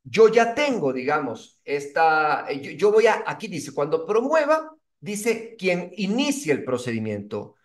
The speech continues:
Entonces, es, no es cuando la administración pública me va a notificar a mí nada, sino que yo voy a promover,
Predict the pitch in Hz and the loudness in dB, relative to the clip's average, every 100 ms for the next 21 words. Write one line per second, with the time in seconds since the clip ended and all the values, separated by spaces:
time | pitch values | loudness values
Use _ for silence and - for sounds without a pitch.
0 | _ 139 135 202 208 202 - 214 214 - | _ -12 -4 -4 -4 -6 -2 0 -2 -8
1 | - 151 147 180 240 254 135 208 220 202 | -14 -8 -2 4 4 4 0 -2 -2 0
2 | 180 143 165 196 220 208 151 139 175 190 | -2 -2 -6 -4 -4 -2 -2 2 4 4
3 | - 180 160 160 156 156 190 196 247 233 | 2 -2 -4 -6 -10 -4 -2 0 2 2
4 | 214 226 - _ - 180 220 220 185 143 | 2 -2 -10 _ -12 -6 -4 -4 -10 -2
5 | 285 294 165 147 - - 240 254 220 214 | 0 0 0 -2 -2 4 8 8 6 2
6 | 180 180 214 135 98 - | 2 4 6 4 2 -8